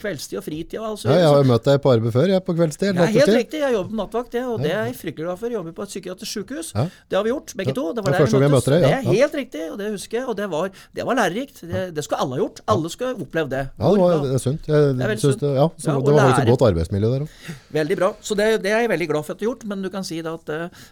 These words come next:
Speaker 2: Men var det, var det for å spe på inntekta ellers,
Speaker 1: Ja,
Speaker 2: eller?
Speaker 1: ja, ja, det måtte jeg gjøre. I starten så hadde jeg ikke noe valg, og så har det
Speaker 2: Så da
Speaker 1: først
Speaker 2: jobba du natta attåt?
Speaker 1: Da jobber vi natta, men jeg, jeg, ja da, jeg gjorde det, men det var, det var jo, det var jo for så vidt, eh, det som skjedde var jo til slutt at du slet jo litt med søvn og sånn. Jeg var på siste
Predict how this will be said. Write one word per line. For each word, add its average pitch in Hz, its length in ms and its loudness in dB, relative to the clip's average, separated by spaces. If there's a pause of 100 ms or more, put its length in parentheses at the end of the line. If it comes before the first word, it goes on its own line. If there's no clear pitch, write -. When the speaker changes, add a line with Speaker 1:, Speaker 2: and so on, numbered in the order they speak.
(240)
Speaker 2:
Men 160 160 6
var 139 160 8
det, 139 320 8
var 113 140 6
det 110 80 6
for - 100 0
å 117 120 6
spe 104 200 2 (160)
på 110 160 4
inntekta 90 480 0
ellers, 123 160 2
Speaker 1:
Ja, 175 140 4
Speaker 2:
eller? 226 60 6
Speaker 1:
ja, 202 220 4
ja, 165 180 2
det 165 160 -2
måtte 147 200 -8
jeg 120 160 -4
gjøre. 185 100 0
I 180 40 -4
starten 143 340 -8
så 160 100 -10
hadde 123 140 -8
jeg 107 100 -8
ikke 131 100 -10
noe - 20 -4
valg, 214 260 0
og 180 100 -4
så 185 120 -10 (520)
har 143 160 -4
det 139 60 -6
Speaker 2:
Så 135 60 6
da 135 60 6
Speaker 1:
først 156 120 6
Speaker 2:
jobba 120 100 6
du 151 60 4
natta 123 320 0
attåt? 175 240 -4
Speaker 1:
Da 135 100 -6
jobber 180 200 0
vi 165 60 -6 (120)
natta, 170 160 -4
men 170 120 -6
jeg, 156 280 -6
jeg, 113 180 -10
ja 123 180 -8
da, 123 160 -8
jeg 117 180 -10
gjorde 117 200 -8
det, 117 160 -10
men 127 120 -10
det 131 180 -12
var, 123 180 -10
det 127 120 -10
var 120 180 -6
jo, 123 80 -6 (200)
det 127 140 -10
var 104 140 -8
jo 127 60 -8
for 143 100 -16
så 123 140 -12
vidt, 127 260 -14
eh, 127 100 -10 (420)
det 98 160 -10
som 139 100 -10
skjedde 131 340 -8
var 139 180 -8
jo 123 140 -8
til 127 140 -12
slutt 113 200 -12
at 120 120 -12
du 120 380 -12
slet 95 280 -14
jo 127 80 -12
litt 113 180 -14
med 123 80 -10
søvn 110 220 -10
og 120 60 -10
sånn. 127 140 -10
Jeg 117 100 -8
var 110 180 -12
på 113 260 -14
siste 117 300 -16